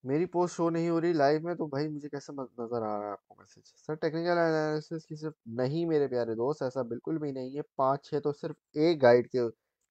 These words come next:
चैप्टर में, जिस तरीके से यूनिट बना होता है ना, यूनिट के अंदर डिफरेंट टॉपिक्स होते हैं, तो इसी तरीके से बहुत सारा कुछ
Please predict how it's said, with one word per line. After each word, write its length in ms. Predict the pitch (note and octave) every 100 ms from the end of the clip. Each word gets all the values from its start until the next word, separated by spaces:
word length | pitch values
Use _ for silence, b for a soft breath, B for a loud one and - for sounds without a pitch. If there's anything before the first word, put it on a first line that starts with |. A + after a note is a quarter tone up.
| -
चैप्टर 340 | D3 D3 F#3 D#3
में, 160 | B2
जिस 140 | D3 -
तरीके 240 | F#3+ G#3+
से 100 | A3+
यूनिट 320 | E3+ F3 A#3
बना 200 | F#3+ F3
होता 200 | C#3 B2+
है 60 | G#3
ना, 60 |
यूनिट 400 | B3 D3+ D#3 G#3
के 100 | -
अंदर 300 | F3+ F3 F#3+ - _ _ _ _ -
डिफरेंट 340 | C3+ D3+ F3+
टॉपिक्स 340 | F3 E3 D#3+ D#3
होते 180 | C#3+ A2+
हैं, 80 |
तो 100 | -
इसी 320 | D3 F3+ F3 E3
तरीके 360 | D#3+ D3 D#3+
से 80 | G3+
बहुत 320 | D3+ B2+ E3
सारा 220 | E3+ D3
कुछ 160 | C#3+